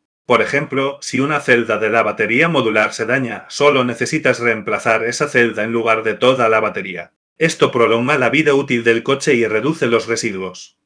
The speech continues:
Así, al optar por coches eléctricos con baterías modulares, estás contribuyendo a un futuro más sostenible.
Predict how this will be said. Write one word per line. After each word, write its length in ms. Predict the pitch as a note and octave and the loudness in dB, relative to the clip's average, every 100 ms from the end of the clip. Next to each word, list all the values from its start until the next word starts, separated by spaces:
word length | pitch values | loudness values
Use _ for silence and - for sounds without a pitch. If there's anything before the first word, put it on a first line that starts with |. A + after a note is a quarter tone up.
| _ - | _ -10
Así, 400 | - F#3+ B2+ - | 2 2 2 0
al 160 | B2 B2 | 0 0
optar 440 | - - D3+ - | 0 0 2 0
por 200 | - A2 | -2 -4
coches 340 | B2+ C3+ E3 D#3 | -2 -2 0 0
eléctricos 580 | B2 C3 B2+ A#2 C3 | 0 0 -2 0 -2
con 200 | - A#2 | -2 -2
baterías 500 | A2+ A2+ A2 A2+ A2+ | 0 0 0 4 2
modulares, 680 | B2 A2+ A2+ B2 G2+ G#2 - | 2 -2 2 2 0 -8 -10
estás 340 | - A#2 B2 A#2 | -8 -2 0 0
contribuyendo 760 | A#2 A#2 A#2+ A2 A2 B2+ B2 | -2 -2 -2 -2 2 2 2
a 60 | G2+ | -2
un 120 | G#2 | -2
futuro 400 | A2 A#2 D#3+ D3 | -4 -2 0 0
más 180 | A2+ C#3 | 0 -2
sostenible. 680 | E3 D3+ C3 A#2+ G2 E2+ | -2 -2 -2 -2 -4 -8